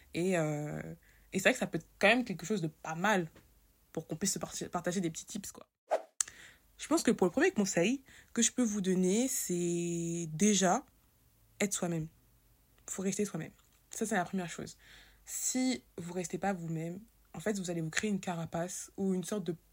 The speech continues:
personne qui n'existe pas du tout. Et au final, en fait, quand vous allez peut-être être à l'aise dans cette carapace ou ce, ou ce faux masque, vous allez vous sentir un peu vide. Parce que, bah, forcément, c'est pas vous.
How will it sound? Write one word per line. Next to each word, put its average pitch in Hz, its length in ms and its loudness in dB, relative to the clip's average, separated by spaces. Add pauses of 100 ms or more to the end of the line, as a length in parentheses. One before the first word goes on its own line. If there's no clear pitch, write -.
personne 202 720 0 (440)
qui - 120 -4
n'existe 156 400 -2
pas 226 300 2
du 190 200 -6
tout. 202 320 -6 (520)
Et - 220 -4
au 226 120 2
final, 233 380 2
en 196 60 0
fait, 220 280 -4
quand 247 340 2
vous 190 240 -4
allez 180 160 0
peut-être 190 440 -4
être 180 240 -4
à 180 60 0
l'aise 190 160 0
dans 175 100 -4
cette 165 180 -6
carapace 190 580 -2
ou 175 60 -10
ce, 165 400 -4
ou 175 100 -8
ce 165 220 -6
faux 160 180 -6
masque, 196 380 -4 (520)
vous 170 140 -8
allez 214 120 0
vous 226 100 0
sentir 196 320 -4
un 196 60 -2
peu 202 240 -4 (200)
vide. 165 340 -8 (560)
Parce 185 180 -2
que, 240 360 -2 (120)
bah, 170 200 -4
forcément, 185 460 -6
c'est 214 140 -6
pas 165 160 -6
vous. 185 180 -8